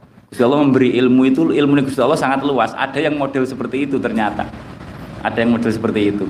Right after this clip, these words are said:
<clears throat> Eh, ya Allah. Wa akhraja, apalagi sing operasi malaikat Jibril. Nggih kan? Malaikat Jibril. Dan itu kalau sudah setelah dioperasi, nggih, ditutup pakai plaster atau yang,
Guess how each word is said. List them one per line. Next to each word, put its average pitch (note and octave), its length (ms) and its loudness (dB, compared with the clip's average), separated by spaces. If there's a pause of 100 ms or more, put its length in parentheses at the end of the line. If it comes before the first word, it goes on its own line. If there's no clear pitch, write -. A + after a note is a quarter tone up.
(240)
<clears throat> - 280 0 (1120)
Eh, C3 600 4 (1000)
ya G2 80 -4
Allah. G2+ 640 2 (320)
Wa D3 160 4
akhraja, D#3 400 -2
apalagi B2 480 0
sing E3+ 160 -4
operasi C#3 320 -4
malaikat C#3 320 -2
Jibril. A#2 720 -4 (880)
Nggih B2+ 160 4
kan? F#2+ 320 -2 (320)
Malaikat F#2+ 240 -10
Jibril. F2+ 560 -8 (320)
Dan C#3+ 160 0
itu F3+ 160 0
kalau F#3+ 240 2
sudah E3 400 -2
setelah D#3+ 240 -6
dioperasi, C#3 480 -2
nggih, A2 180 -6 (680)
ditutup B2+ 480 -2
pakai G#2+ 640 -2 (400)
plaster G2 320 -4
atau G#2+ 320 -2
yang, G2+ 160 -2